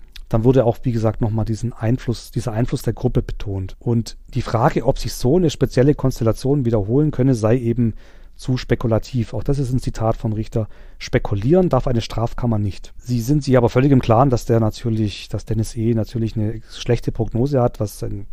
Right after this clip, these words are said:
generelles <laughs> Verhalten angeht. Man müsse weiter mit Drogendelikten rechnen, damit sei eigentlich so sicher wie das Amen in der Kirche. Man müsse vielleicht auch mit Körperverletzungen rechnen und vielleicht mit Kleinkriminalität, aber mit Mord, ähm, so weit wollten sie einfach nicht gehen. Sie haben sich dann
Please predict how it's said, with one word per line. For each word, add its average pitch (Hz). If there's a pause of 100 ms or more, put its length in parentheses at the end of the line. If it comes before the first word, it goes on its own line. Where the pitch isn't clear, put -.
(160)
generelles 107
<laughs> -
Verhalten 143
angeht. 127 (440)
Man 117
müsse 135
weiter 131
mit 123
Drogendelikten 147
rechnen, 127
damit 113
sei 113
eigentlich 113
so 117
sicher 127
wie 113
das 110
Amen 113
in 107
der 98
Kirche. 139 (440)
Man 120
müsse 135
vielleicht 127
auch 127
mit 117
Körperverletzungen 139
rechnen 131
und 113 (360)
vielleicht 123
mit 127
Kleinkriminalität, 147
aber 123 (720)
mit -
Mord, 113
ähm, 120
so 113
weit 113
wollten 117
sie 110
einfach 110
nicht 120
gehen. 139
Sie 110
haben 117
sich 127
dann 120